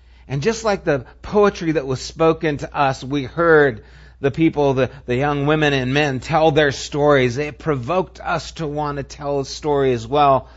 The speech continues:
Paul is trying to provoke us to take part of this story. He's wanting us to understand that, you know, this boundless riches of Christ, you know, this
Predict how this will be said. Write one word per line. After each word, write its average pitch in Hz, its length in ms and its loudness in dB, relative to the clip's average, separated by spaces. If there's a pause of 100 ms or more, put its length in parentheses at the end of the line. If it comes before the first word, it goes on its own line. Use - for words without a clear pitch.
(340)
Paul 180 360 0
is 160 180 -4
trying 135 440 -8
to 123 100 -14
provoke 113 760 -8
us - 600 -6 (1040)
to - 120 -18
take - 320 -10
part - 440 -10
of 95 400 -14
this 131 220 -2
story. - 840 -12 (2000)
He's 127 180 -10
wanting 180 420 -6
us 165 180 -6
to - 160 -18
understand 139 800 -6
that, 117 180 -8
you 139 80 -6
know, 156 140 -8
this 143 240 -8 (260)
boundless 147 1200 -2
riches 110 920 -4
of 95 220 -16
Christ, 131 640 -6
you 156 80 -6
know, 160 160 -4
this 143 240 -6